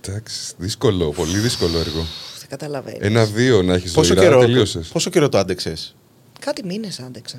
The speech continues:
Speaker 3: Α, έκατσες.
Speaker 2: Νομίζω, δεν θυμάμαι, κάνα τετράμινο ήτανε.
Speaker 3: Δικιά μου.
Speaker 2: Μαξ, μέχρι εκεί, μετά δεν,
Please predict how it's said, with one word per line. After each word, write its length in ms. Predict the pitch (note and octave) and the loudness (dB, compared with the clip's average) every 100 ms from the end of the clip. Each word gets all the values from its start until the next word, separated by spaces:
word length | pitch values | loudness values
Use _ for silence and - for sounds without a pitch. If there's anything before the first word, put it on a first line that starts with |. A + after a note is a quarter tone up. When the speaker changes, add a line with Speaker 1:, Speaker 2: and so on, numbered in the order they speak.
| B2 _ | -20 _
Speaker 3:
Α, 80 | B3 B3 D#3 | -2 0 0
έκατσες. 400 | B3 - - A#2+ | -2 -6 -8 -6
Speaker 2:
Νομίζω, 340 | F3 G#3 C4+ C#4+ B3+ A#3 G#3+ G#3 - - - _ - | -4 -2 -2 -2 -2 -4 -4 -8 -12 -20 -20 _ -20
δεν 80 | B3+ | -20
θυμάμαι, 220 | - B3+ F3 | -16 -14 -12
κάνα 140 | F3+ | -12
τετράμινο 640 | F3 D#3+ - B2 A2 - - | -12 -12 -12 -12 -14 -16 -16
ήτανε. 320 | - - F#2 G#2+ _ - | -18 -20 -20 -20 _ -12
Speaker 3:
Δικιά 240 | G2+ F#2 F2+ | -10 -8 -8
μου. 220 | F#2+ C#3 _ _ D#3 | -8 -12 _ _ -6
Speaker 2:
Μαξ, 420 | F3+ F3+ - - - | -4 -2 -4 -6 -8
μέχρι 260 | D3+ F3 | -10 -8
εκεί, 220 | C#3+ E3+ D#3+ | -10 -10 -10
μετά 220 | C#3 D3 | -10 -10
δεν, 440 | D3 D#3+ D3+ C#3 | -14 -14 -14 -14